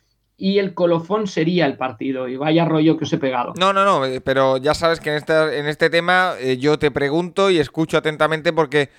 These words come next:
Speaker 2: eh, sé que estás muy bien informado y que, y que tienes una opinión, eh, pues bastante,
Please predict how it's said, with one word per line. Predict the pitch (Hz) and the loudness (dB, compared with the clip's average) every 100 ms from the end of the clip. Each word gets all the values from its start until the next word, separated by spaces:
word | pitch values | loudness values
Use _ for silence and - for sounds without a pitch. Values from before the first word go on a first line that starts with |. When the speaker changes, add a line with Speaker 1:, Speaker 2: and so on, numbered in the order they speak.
| _ _ - | _ _ -8
Speaker 2:
eh, | 120 123 123 | -2 0 0
sé | 151 | -2
que | 139 | -2
estás | 147 147 | 0 0
muy | 143 139 | -2 -2
bien | 139 | -4
informado | 139 139 135 143 147 165 | -2 -2 0 0 2 2
y | 175 | 0
que, | 147 127 117 98 78 - | -2 0 0 -2 -6 -8
y | 113 | -8
que | 107 120 | -6 -4
tienes | 131 135 127 | -2 -2 0
una | 127 | 2
opinión, | 113 127 127 123 120 117 - - - _ | 2 2 2 0 -2 -10 -16 -20 -20 _
eh, | - 123 120 117 113 107 | -2 2 2 4 2 2
pues | 123 | 0
bastante, | 131 127 143 131 147 151 | 0 -2 -2 0 0 0